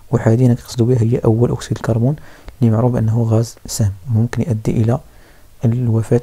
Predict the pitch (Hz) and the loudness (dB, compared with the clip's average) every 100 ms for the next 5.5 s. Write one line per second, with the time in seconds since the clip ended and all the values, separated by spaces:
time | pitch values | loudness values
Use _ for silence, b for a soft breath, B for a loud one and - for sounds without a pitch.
0 | - 110 107 101 95 - - - - - | 0 0 2 -2 -4 -12 -20 -20 -20 -20
1 | - - - - _ - - - 156 107 | -20 -20 -20 -20 _ -20 -4 0 2 2
2 | 90 - - _ _ - - - - - | 0 -10 -20 _ _ -20 -20 -20 -20 -20
3 | - - - B B B B - - - | -20 -20 -20 B B B B -4 -2 2
4 | 160 160 156 147 147 156 139 117 113 110 | 2 2 2 2 2 2 2 2 0 -2
5 | 107 98 98 - | 0 -2 -2 -8